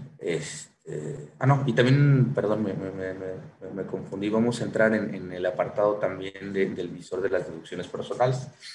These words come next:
También aquí nos va a dar la opción de consultar por ejercicio y en este caso únicamente el contribuyente tiene una deducción, que es el de los intereses de crédito hipotecario. Pero, pues bueno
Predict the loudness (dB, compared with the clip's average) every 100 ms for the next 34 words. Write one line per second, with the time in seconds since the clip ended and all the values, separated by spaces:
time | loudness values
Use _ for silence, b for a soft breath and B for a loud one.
0 | B _ 0 4 6 4 2 0 0 2
1 | 4 4 4 4 2 2 0 0 0 -4
2 | -6 -10 -6 -2 -2 -2 -2 -2 -6 -6
3 | -6 -4 -6 B B B -6 -6 -4 -10
4 | _ -6 -2 -2 0 2 4 4 2 -2
5 | -4 -14 _ -2 -2 0 0 0 -2 -4
6 | -4 -4 -4 -4 -4 -4 -6 -6 -6 -4
7 | -4 -6 -6 -6 -6 -4 -4 -4 0 2
8 | 2 -2 -6 -4 -2 0 2 0 -2 -14
9 | _ _ -8 -4 -4 -6 -16 -20 _ -20
10 | _ _ -8 -8 -12 _ _ -4 -2 -2
11 | -10 b b b 2 6 6 4 0 -4